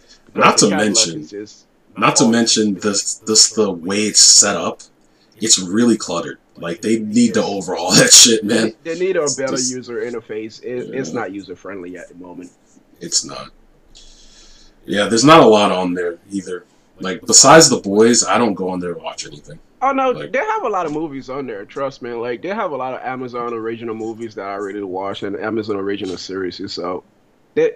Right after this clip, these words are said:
Speaker 2: you just have to dig into the catalog to actually find it. And the way they have it positioned, it's where you can pretty much, like, bundle all your streaming services with Amazon in s-,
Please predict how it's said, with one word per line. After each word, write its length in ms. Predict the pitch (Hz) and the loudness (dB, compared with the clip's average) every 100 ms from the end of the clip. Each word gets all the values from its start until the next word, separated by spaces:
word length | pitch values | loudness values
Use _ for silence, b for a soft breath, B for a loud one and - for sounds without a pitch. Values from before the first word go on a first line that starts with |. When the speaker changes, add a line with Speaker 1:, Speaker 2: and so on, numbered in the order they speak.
| - | -4
Speaker 2:
you 140 | 214 | -4
just 200 | 175 156 | -2 -2
have 180 | 131 120 | -6 -6
to 80 | 113 | -12
dig 340 | 98 123 120 | -8 -6 -6
into 240 | 117 117 113 | -6 -8 -12
the 80 | |
catalog 540 | - 101 107 98 92 92 | -12 -8 -8 -6 -10 -8
to 100 | 95 | -10
actually 260 | 92 107 87 | -10 -10 -10
find 300 | 101 101 98 | -6 -6 -6
it. 120 | 92 | -6
And 240 | 113 127 | -2 0
the 80 | 131 | 0
way 180 | 139 185 | 0 0
they 100 | 196 | 0
have 220 | 156 139 | -2 -4
it 120 | 120 - | -6 -10
positioned, 560 | 113 104 127 151 147 - _ _ _ | -12 -10 -10 -4 -4 -6 _ _ _
it's 240 | 113 120 127 | -10 -10 -4
where 220 | 147 151 | -2 0
you 180 | 147 143 | -2 -8
can 200 | 143 113 | -10 -10
pretty 260 | - 143 | -8 -6
much, 280 | 147 131 - | -6 -6 -8
like, 160 | 120 104 - - | -10 -12 -16 -14
bundle 440 | 113 139 131 123 | -8 -4 -4 -4
all 240 | 110 117 123 | -6 -6 -6
your 320 | 123 107 95 - _ - | -6 -6 -8 -16 _ -20
streaming 480 | - - 147 131 110 | -20 -6 -4 -4 -6
services 720 | - 120 131 143 151 147 - _ _ | -10 -10 -6 -6 -6 -10 -10 _ _
with 180 | 110 - _ | -10 -10 _
Amazon 640 | 110 117 135 135 139 139 139 _ _ _ | -10 -8 -6 -4 -2 -4 -8 _ _ _
in 180 | - 147 | -4 -2
s-, 220 | 135 - | -4 -10